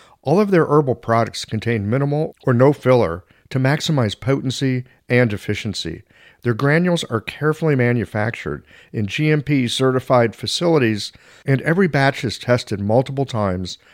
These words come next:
for pesticides, heavy metals, and microbial content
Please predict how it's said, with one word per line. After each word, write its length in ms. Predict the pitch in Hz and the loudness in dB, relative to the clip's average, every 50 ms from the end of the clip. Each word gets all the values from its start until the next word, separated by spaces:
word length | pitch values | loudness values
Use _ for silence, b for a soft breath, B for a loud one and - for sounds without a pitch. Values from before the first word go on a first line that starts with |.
| b b | b b
for 100 | - 104 | -12 -10
pesticides, 960 | - - 156 160 151 - - 156 - - 165 156 151 147 147 - - - - - _ _ | -4 -2 -2 -2 -2 -2 -6 -4 -2 2 2 2 2 2 0 -2 -6 -12 -14 -16 _ _
heavy 240 | _ - 147 139 143 | _ 0 0 2 4
metals, 400 | 131 127 127 117 120 113 110 98 | 4 4 4 6 4 4 2 0
and 180 | - - 120 104 | -2 -4 -2 0
microbial 560 | 104 101 - - - 127 110 117 110 104 101 | 0 -2 0 0 0 0 2 2 0 0 0
content 520 | - - 113 117 113 - 110 98 98 - | -2 -2 -2 -2 -2 -2 -4 -4 -4 -6